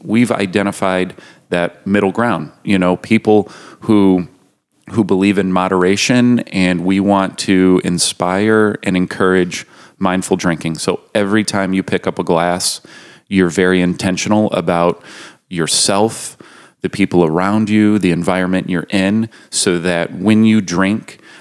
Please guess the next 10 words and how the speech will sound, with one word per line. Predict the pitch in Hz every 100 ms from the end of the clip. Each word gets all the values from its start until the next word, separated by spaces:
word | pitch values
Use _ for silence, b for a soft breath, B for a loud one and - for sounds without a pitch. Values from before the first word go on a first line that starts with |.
| B
um, | 95 90 90
you | 98
can | - 90
focus | - 95 95 104 -
on | - 90 87 85 85 85 _ _
the | 101 104
craft | - - 104 92 98 -
of | 95
that | 98 95 -
product | 101 98 107 107 -